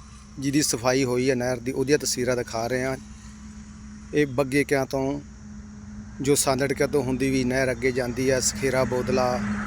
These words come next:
ਲਮੋਚੜ ਕਲਾਂ, ਲੇਕਿਨ ਇੱਥੋਂ ਇਹਦੀ ਸਫਾਈ ਪੂਰੀ ਪ੍ਰੋਪਰ ਤਰੀਕੇ ਨਾਲ ਕਰਾਈ ਗਈ ਹੈ, ਜੋ ਤਸਵੀਰਾਂ ਵਿੱਚ ਤੁਸੀਂ ਦੇਖ ਸਕਦੇ ਹੋ। ਇਹ ਬੱਗੇ ਕੇ ਨਹਿਰ ਹੈ, ਇਹਦੀ ਪੂਰੀ ਪ੍ਰੋਪਰ ਤਰੀਕੇ ਨਾਲ ਸਫਾਈ ਹੋਈ ਹੈ,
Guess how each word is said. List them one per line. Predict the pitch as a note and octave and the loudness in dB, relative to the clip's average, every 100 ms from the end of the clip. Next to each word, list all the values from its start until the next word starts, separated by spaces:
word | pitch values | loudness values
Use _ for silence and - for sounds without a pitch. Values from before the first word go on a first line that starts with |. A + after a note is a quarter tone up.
| - C3+ | -4 0
ਲਮੋਚੜ | C3 C3+ C#3+ | 2 2 2
ਕਲਾਂ, | B2+ C3 B2+ B2+ C3 - - - - | 2 0 0 -2 -4 -6 -8 -8 -2
ਲੇਕਿਨ | C3 C#3+ D3 | 0 2 4
ਇੱਥੋਂ | D3+ F3+ F3 E3+ | 4 4 4 6
ਇਹਦੀ | D3+ C3+ C3+ | 6 6 4
ਸਫਾਈ | - D3+ C3 B2+ C3+ C3+ | 2 0 0 2 2 2
ਪੂਰੀ | C3+ B2+ B2+ C3+ - - - - - - | 0 0 0 -2 -4 -8 -10 -8 -8 -6
ਪ੍ਰੋਪਰ | - C3 C#3+ | 0 0 0
ਤਰੀਕੇ | C#3 - C3+ C#3+ | -2 0 0 2
ਨਾਲ | C3+ B2+ | 2 0
ਕਰਾਈ | A#2 B2+ C3 | 0 2 2
ਗਈ | C3 C3+ | 2 0
ਹੈ, | |
ਜੋ | B2 C3 | 0 -4
ਤਸਵੀਰਾਂ | - - B2 C3 | -4 -4 -2 -2
ਵਿੱਚ | B2+ A#2 | -2 -4
ਤੁਸੀਂ | A#2+ B2+ | -6 -4
ਦੇਖ | B2 C#3 | -2 -2
ਸਕਦੇ | - C3+ B2 C3 | -2 -6 -2 0
ਹੋ। | C3+ B2+ B2 - - - - - - - - - | 0 -2 -6 -12 -16 -16 -16 -16 -16 -14 -14 -6
ਇਹ | C#3 | -2
ਬੱਗੇ | B2 C3 D3 | -2 2 2
ਕੇ | C#3 | 4
ਨਹਿਰ | B2+ C#3 C#3 | 2 2 4
ਹੈ, | C#3 C#3 | 2 0
ਇਹਦੀ | E3+ D#3 D3+ | 2 2 2
ਪੂਰੀ | C3+ C3 C#3 C3+ | -2 -2 -2 -4
ਪ੍ਰੋਪਰ | - C3+ C#3 | -4 -4 -2
ਤਰੀਕੇ | B2+ B2+ - | -2 -2 0
ਨਾਲ | C3 C3 B2 B2 - - - - - - - | 0 0 -4 -8 -16 -18 -18 -18 -16 -16 -6
ਸਫਾਈ | - C#3 B2+ C3+ | -6 0 2 4
ਹੋਈ | C#3+ C3+ C#3+ | 6 6 4
ਹੈ, | C#3 C#3 | 4 0